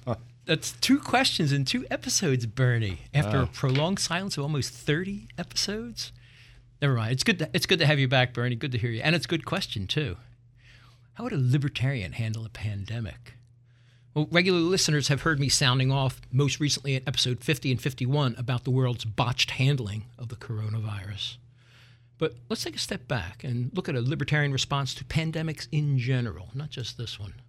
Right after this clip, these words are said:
Speaker 2: But before we do that, of course, for context, let me summarize once again the central principle of libertarian philosophy.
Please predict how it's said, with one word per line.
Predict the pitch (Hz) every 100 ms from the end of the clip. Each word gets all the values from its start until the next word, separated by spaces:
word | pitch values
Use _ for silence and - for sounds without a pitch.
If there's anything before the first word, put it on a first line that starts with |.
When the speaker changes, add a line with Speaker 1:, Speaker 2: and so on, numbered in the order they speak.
| - - - - _ - -
Speaker 2:
But | 139
before | - 220
we | 208
do | 208
that, | 196 214
of | 180
course, | - 190 196
for | 170
context, | - 160 160 175 190 -
let | 135
me | 131
summarize | - 147 139 143 135
once | 139 147
again | 123 131
the | 143
central | - 151 139
principle | - 247 156 120
of | 143
libertarian | 120 113 - 113
philosophy. | - 120 107 - 120 180